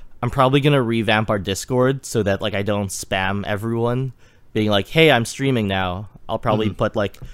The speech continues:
Speaker 1: I think, you know, shout outs to, to Mose, you know, for, for also putting up his stream. I think I'll, I'll create a self-promotion channel where anyone in our community Discord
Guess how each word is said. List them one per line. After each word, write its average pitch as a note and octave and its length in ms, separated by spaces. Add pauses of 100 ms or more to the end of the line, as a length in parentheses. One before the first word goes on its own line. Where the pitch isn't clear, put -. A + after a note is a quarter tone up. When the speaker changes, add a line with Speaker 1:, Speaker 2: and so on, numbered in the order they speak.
(520)
Speaker 1:
I A#2 100
think, A#2+ 380
you D#3 100
know, A2+ 240 (460)
shout C#3 280
outs - 360 (100)
to, B2+ 460
to C3 140
Mose, A2 420
you G#2 80
know, G2 240
for, G2 560 (120)
for G#2 340
also A2 240
putting G#2+ 260
up F#2+ 120
his G2+ 140
stream. F#2 240
I F2+ 80
think G2 140
I'll, F#2+ 260
I'll G2 120
create G2 260
a F#2 280 (280)
self-promotion A2 720
channel C#3 360
where G#2 260
anyone G2+ 420
in G2+ 160
our F#2 220
community F#2+ 800 (160)
Discord C3 580